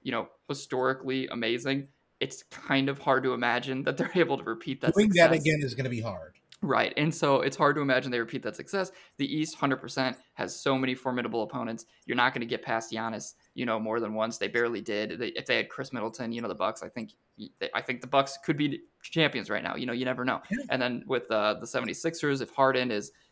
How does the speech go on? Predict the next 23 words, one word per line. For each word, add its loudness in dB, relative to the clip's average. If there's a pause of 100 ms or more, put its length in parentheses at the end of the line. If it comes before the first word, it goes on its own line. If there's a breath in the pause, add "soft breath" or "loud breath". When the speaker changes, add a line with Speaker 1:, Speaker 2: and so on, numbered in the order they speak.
Speaker 1:
you -6
know, 0
doing -2
what -4
they're -4
saying 0
he's -2
doing -2
this -4
offseason -2
and -8
kind -6
of -6 (260)
coming -4
back 2
into -4
his -4
own 6
a 2
little 2
bit 0 (160 soft breath)
and -2
readju-, -2